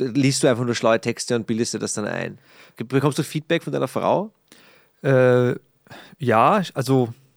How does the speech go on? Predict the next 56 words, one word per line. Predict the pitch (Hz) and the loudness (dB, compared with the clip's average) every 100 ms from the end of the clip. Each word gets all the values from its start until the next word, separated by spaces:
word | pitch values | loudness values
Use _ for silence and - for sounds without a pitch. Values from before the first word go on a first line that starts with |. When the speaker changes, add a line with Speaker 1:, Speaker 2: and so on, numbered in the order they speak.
| _ _ _ _ _ _ | _ _ _ _ _ _
Speaker 2:
ja, | - 147 110 117 | -10 -2 0 2
mein, | 117 127 - - - - | 2 0 -4 -10 -12 -14
<laughs> | - - - - | -18 -18 -18 -4
also | 147 151 156 - - | 2 4 2 -2 -8
mein | 117 143 | 0 0
persönliches | 135 147 185 165 | 4 4 4 2
Empfinden | 143 156 | 2 2
ist | 143 | 2
auf | 131 | 2
jeden | 135 135 | 0 2
Fall, | 127 135 | 2 2
ich, | - - | 0 -4
mir | 131 | -4
geht's | 127 117 | -2 -2
deutlich | - 127 135 | -2 -4 -4
besser, | 101 - - - | -8 -8 -10 -2
Speaker 1:
Ja. | |
Speaker 2:
weil, | 120 123 120 - - - | 0 2 0 -10 -20 -12
äh, | - 120 | -4 0
das | 131 | 0
sind | 123 131 | 0 0
so | 139 | 2
viele | 151 139 | 2 2
Beispiele | 123 131 - 139 127 127 123 - | 2 2 0 0 4 4 2 -2
im | - 117 | -4 0
Leben, | 117 127 | 2 2
wo | 123 | 0
ich | 117 | 0
denke, | 123 120 | 0 2
ja, | 113 120 | 4 4
das | 127 117 | 2 -2
ist | 143 | -4
jetzt | - 113 | -4 -2
Mist, | 156 190 - - _ _ _ _ - | -2 -2 -6 -18 _ _ _ _ -2
äh, | 123 123 120 196 _ _ _ - - - | 2 2 0 -6 _ _ _ -20 -18 -4
hätte | 135 | -4
ich | 135 | 0
gerne | 127 117 | 0 2
anders. | 143 190 196 - | 2 2 0 -4
Also | - | -8
ich | - | -6
mein, | 101 - - - - - _ _ - | -6 -6 -10 -18 -20 -20 _ _ -12
da | |
muss | 110 | -6
man | 117 | -4
natürlich | 117 117 | -4 -2
in | |
die | 120 | -2
Politik | - 120 - - | 0 -2 -2 -2
schauen, | 170 151 | 0 0
da | |
fällt | 113 135 | 0 -2
mir | |
ganz | 117 131 | -2 -4
viel | - 165 | 0 0
auf, | 147 156 - | 2 0 -2